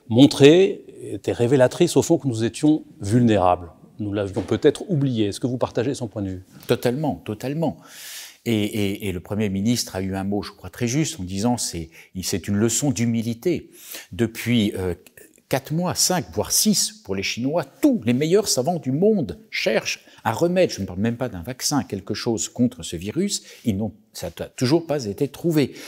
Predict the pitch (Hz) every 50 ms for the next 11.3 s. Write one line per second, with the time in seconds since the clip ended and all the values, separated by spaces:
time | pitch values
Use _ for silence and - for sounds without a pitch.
0 | - - - - - - 107 104 - 107 - - 107 101 - - 185 196 170 156
1 | 135 - 170 156 120 123 127 131 127 131 127 208 202 - - 110 - - 214 202
2 | - 143 135 123 120 120 147 165 - 220 220 185 - - 98 90 - 113 101 92
3 | 90 85 90 117 101 104 113 120 104 101 120 131 - - 214 247 254 226 156 -
4 | - 110 127 135 - - 90 - - 110 120 170 226 220 - - - - - 87
5 | - - 143 - - - - - - 110 104 120 139 135 - - 98 90 110 113
6 | - 175 185 165 - - - - - - - - 107 - - 139 131 - 135 143
7 | 151 143 113 101 95 98 101 98 - 165 175 170 - 135 131 113 101 92 - -
8 | 160 180 190 - - - - - _ - 104 - - 160 147 113 95 80 92 92
9 | 82 - - 175 - - - 110 - - - 170 165 - 120 113 135 147 143 123
10 | 127 127 123 98 95 104 113 104 - - 104 90 82 98 104 101 - - 85 82
11 | - _ - - 98